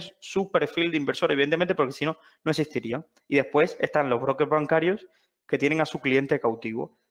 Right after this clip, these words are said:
¿Qué es un cliente cautivo? Eh, por ejemplo, pensemos en una entidad bancaria española que tenga, eh, diez millones de clientes.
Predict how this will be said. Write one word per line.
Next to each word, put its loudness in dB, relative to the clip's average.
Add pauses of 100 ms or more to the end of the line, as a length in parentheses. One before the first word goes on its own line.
¿Qué 4
es 2
un 0
cliente 2
cautivo? 0 (360)
Eh, 0
por 2
ejemplo, 0
pensemos 0 (560)
en 4
una 6
entidad 4
bancaria 2
española 2
que 2
tenga, 0 (320)
eh, 0
diez 0
millones 2
de -2
clientes. -6